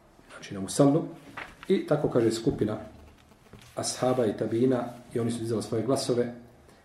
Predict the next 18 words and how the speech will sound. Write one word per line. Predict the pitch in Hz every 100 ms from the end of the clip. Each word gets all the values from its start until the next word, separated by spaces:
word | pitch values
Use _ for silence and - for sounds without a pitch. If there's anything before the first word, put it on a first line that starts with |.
| -
Imam | 131 120
Malik | 110 120 120 - -
i | -
Šafija | 123 117 120 104
kažu | 123 120 113 120 117 -
da | 110
tako | 120 117 110
čini | - 117 117
dok | 113 110
ne |
dođe | 104 104 113 -
imam, | 98 90 90
dok | -
ne | 110
izađe | 107 101
imam | 107
na | 104
musallu. | 107 - 95